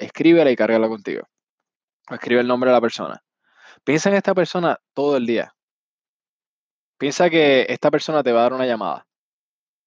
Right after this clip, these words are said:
Crea una foto mental para que lo veas, para que veas a esta persona llamándote. Piensa en esta persona. Ahora, lo que vas a hacer es que estás, estás, vas a transmitir este mensaje intuitivamente. Va a ser tu factor intuitivo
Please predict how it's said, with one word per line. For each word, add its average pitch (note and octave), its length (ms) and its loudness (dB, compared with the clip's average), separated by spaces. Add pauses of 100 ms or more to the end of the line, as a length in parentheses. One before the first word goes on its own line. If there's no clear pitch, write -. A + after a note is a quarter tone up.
(680)
Crea D#3 260 4
una F3 140 0
foto D#3 280 -4
mental C#3 380 -2
para A#2 180 0
que A2 120 -4
lo G2+ 120 -8
veas, A#2+ 320 -2 (240)
para A#2 120 -16
que A2 120 -6
veas B2 180 0
a - 20 -8
esta C#3+ 160 -4
persona C#3 320 -4
llamándote. A2 580 -6 (180)
Piensa D3 300 -4
en D#3 60 0
esta C#3+ 180 -2
persona. A#2 480 -4 (340)
Ahora, C3 440 2 (560)
lo C#3 180 2
que C3+ 80 0
vas D3+ 160 4
a G#3 60 4
hacer F3+ 440 2
es C3 120 -8
que - 80 -4
estás, D#3 320 -2 (160)
estás, C3+ 260 -4 (120)
vas C#3 160 -2
a D#3+ 60 2
transmitir D3 460 -4
este C#3 180 -4
mensaje A#2 540 -6 (1040)
intuitivamente. B2+ 840 -2
Va G#2+ 120 -2
a B2 60 -2
ser D#3+ 120 0
tu D#3 140 -6
factor D3 320 -2
intuitivo C3+ 720 -2